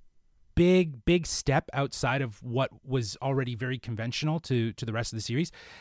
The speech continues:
that they didn't know if, how it was gonna work. And, you know, once they watched it, they were like, "Oh yeah, this'll work." Um, so I think that that's great. Eh, also, I, I loved Protect and Serve. That really highlighted, uh, Detective Williams. Uh, episode six, um, I loved that episode. I loved that we focused on,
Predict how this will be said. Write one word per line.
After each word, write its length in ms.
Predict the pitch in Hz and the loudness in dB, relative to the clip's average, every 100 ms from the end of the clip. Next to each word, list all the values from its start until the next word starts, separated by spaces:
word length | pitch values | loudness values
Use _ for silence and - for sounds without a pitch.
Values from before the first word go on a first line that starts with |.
| - | -4
that 160 | 135 120 | -4 0
they 60 | |
didn't 180 | 143 160 | 2 4
know 80 | 156 | 4
if, 80 | 147 | 2
how 180 | 139 147 | 0 0
it 60 | |
was 120 | 127 | 0
gonna 140 | 117 120 | -2 0
work. 260 | 120 147 | 0 -2
And, 180 | 120 117 - | -4 -8 -6
you 100 | 127 | -6
know, 120 | 107 | -6
once 320 | 98 107 135 | -6 -4 -2
they 100 | 135 | -2
watched 320 | 110 120 - | -2 -4 -4
it, 80 | 104 | -6
they 80 | 113 | -6
were 80 | 107 | -4
like, 160 | 104 - | -6 -4
"Oh 60 | |
yeah, 120 | 151 104 | -4 -2
this'll 240 | 123 131 | -4 -4
work." 300 | 123 101 - - - - - | -4 -6 -10 -20 -20 -20 -6
Um, 600 | 120 123 120 120 117 117 117 | 0 2 2 2 0 -2 0
so 240 | - 156 | 4 4
I 80 | 139 | 4
think 160 | 180 180 | 2 2
that 140 | 156 | 2
that's 200 | 156 156 | 2 2
great. 300 | 156 139 127 _ | 2 0 -2 _
Eh, 120 | 170 165 | -4 2
also, 320 | 180 190 190 | 4 6 6
I, 80 | 160 | 6
I 140 | 151 175 | 6 4
loved 440 | 190 147 135 120 | 6 4 2 0
Protect 320 | - 139 131 120 | 0 2 0 -2
and 100 | 104 | -2
Serve. 400 | 143 127 110 - - - _ | 0 0 -2 -8 -20 -20 _
That 220 | 113 135 117 | -4 -4 0
really 200 | 139 131 | 0 0
highlighted, 600 | 104 127 127 113 107 - | 0 -2 -2 -4 -6 -8
uh, 160 | - 117 | -6 -4
Detective 400 | 107 - 117 101 | -2 -2 -2 -4
Williams. 420 | 110 147 104 98 104 | 0 0 0 -4 -8
Uh, 80 | 104 | -4
episode 420 | 151 151 147 127 | 0 2 2 0
six, 440 | - 165 131 - - - - - | 2 2 2 -2 -14 -18 -20 -4
um, 500 | 139 135 127 120 117 - _ - | 0 2 2 0 -4 -8 _ 6
I 100 | 202 | 8
loved 220 | 185 190 | 8 4
that 120 | 160 | 2
episode. 320 | 135 110 - 131 | -2 -4 -2 2
I 60 | |
loved 340 | 156 147 147 - | 6 6 4 0
that 120 | 147 | -2
we 80 | 147 | 0
focused 380 | - 139 127 - | 0 -2 -2 -2
on, 180 | 131 | 0